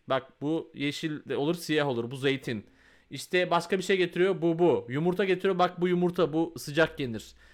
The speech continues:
İşte "Bu kaşar peyniri." Her şeyi tek tek bizim arkadaşa söyledi. Yani dünyanın en uzun sü-, süren şaka sekansıydı ve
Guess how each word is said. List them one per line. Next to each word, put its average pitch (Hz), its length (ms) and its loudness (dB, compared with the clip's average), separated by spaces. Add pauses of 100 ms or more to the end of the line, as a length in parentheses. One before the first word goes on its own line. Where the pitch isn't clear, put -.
(180)
İşte - 260 -2
"Bu 180 120 -2
kaşar 180 400 2
peyniri." 120 260 0
Her 208 220 4
şeyi 226 280 0 (120)
tek 220 180 0
tek 233 180 -4
bizim 208 180 -2
arkadaşa 196 380 0
söyledi. 160 640 4 (480)
Yani 175 400 2 (160)
dünyanın 196 360 2
en 214 80 2
uzun 196 240 2
sü-, 175 160 -6
süren 180 340 0
şaka 175 380 0
sekansıydı 151 580 -2
ve 160 220 4